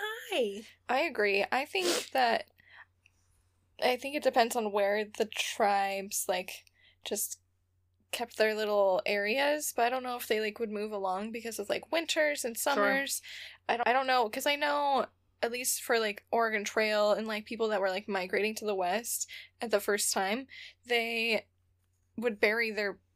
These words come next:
Speaker 2: loved ones where they died.
Speaker 1: Yeah.
Speaker 2: They wouldn't, like, carry their bodies
Speaker 1: Right.
Speaker 2: 'cause that's just, like, extra weight.
Speaker 1: Yeah.
Speaker 2: So I don't know if they did that kind of a thing where they would just be like, "Respectful burial," and
Speaker 1: No
Speaker 2: then just
Speaker 1: idea.
Speaker 2: move along. I have no idea. If somebody knows,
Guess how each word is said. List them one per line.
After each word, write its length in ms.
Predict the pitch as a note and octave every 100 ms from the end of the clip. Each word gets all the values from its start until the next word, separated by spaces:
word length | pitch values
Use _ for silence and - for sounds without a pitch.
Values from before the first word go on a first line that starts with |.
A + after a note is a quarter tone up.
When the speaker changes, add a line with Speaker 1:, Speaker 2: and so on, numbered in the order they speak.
| _ _ _
Speaker 2:
loved 300 | G#3+ A3 A#3
ones 280 | A3 G3 G#3 -
where 200 | G#3 G#3+
they 260 | - F#3+
died. 560 | F#3+ G#3 A3 C3 - G#3+ _ - -
Speaker 1:
Yeah. 220 | C4 A3
Speaker 2:
They 100 | -
wouldn't, 220 | A#3 A#3+ G#3
like, 140 | G#3
carry 240 | A#3 A3
their 160 | G3 F#3
bodies 360 | G3 A3+ A3+ G#3
Speaker 1:
Right. 60 |
Speaker 2:
'cause 100 | - G#3+
that's 160 | G#3
just, 160 | A3 -
like, 100 | F3+
extra 340 | F#3+ - F#3+
weight. 280 | F3 G#3+ F#3
Speaker 1:
Yeah. 100 | A3+
Speaker 2:
So 280 | - A3 G3+
I 120 | G#3
don't 140 | A3 A3
know 160 | A3
if 140 | G#3 -
they 180 | G3+
did 160 | G#3 G3
that 220 | G#3 C4+
kind 180 | - D#4
of 80 | D#4
a 60 |
thing 200 | D4+ D#4
where 140 | D4+ A#3+
they 100 | A3
would 100 | A3
just 120 | A3
be 80 | A3+
like, 220 | G#3 G3+
"Respectful 500 | F#3+ - A3 G#3+ A3+
burial," 420 | G#3 C4 C4+ C4
and 100 | B3+
Speaker 1:
No 80 | B3
Speaker 2:
then 80 | A3+
just 140 | G3+ G3+
Speaker 1:
idea. 100 | A3
Speaker 2:
move 100 | G3+
along. 420 | F3+ F#3 B3 C#4 - - - -
I 60 |
have 100 | F4
no 80 | F4
idea. 300 | E4+ F4 G3
If 80 | A3
somebody 380 | B3+ C4+ F4 C#4
knows, 520 | G3+ F#3 D#4+ E4+